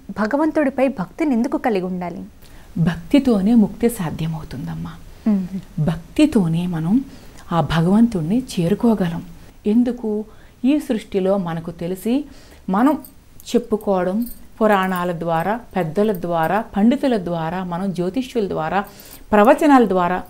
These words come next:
Speaker 2: ఎన్నో ప్రవచనాల ద్వారా తెలుసుకున్నదేంటి? ఈ సృష్టిలో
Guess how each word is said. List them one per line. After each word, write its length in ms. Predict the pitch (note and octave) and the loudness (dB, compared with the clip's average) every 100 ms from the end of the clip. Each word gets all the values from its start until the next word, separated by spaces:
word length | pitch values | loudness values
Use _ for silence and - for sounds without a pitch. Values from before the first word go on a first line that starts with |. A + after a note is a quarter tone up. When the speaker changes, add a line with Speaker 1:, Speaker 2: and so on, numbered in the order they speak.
| - - - | -16 -12 -2
Speaker 2:
ఎన్నో 280 | A3 A#3 D4 | 4 4 4
ప్రవచనాల 680 | D4+ F#3 A3 A#3 C#4 D#4+ | 0 0 0 2 4 4
ద్వారా 240 | C4 A#3 A3 | 4 4 4
తెలుసుకున్నదేంటి? 1000 | A3 F#3+ F#3 - G3 F3+ F3+ F#3 F#3+ G3 - - - - - | 2 -2 -2 -4 -4 -2 -2 0 0 -2 -4 -20 -20 -20 -2
ఈ 160 | A3 D#4+ | 2 2
సృష్టిలో 500 | E4+ A3+ - G3 | 4 -2 2 2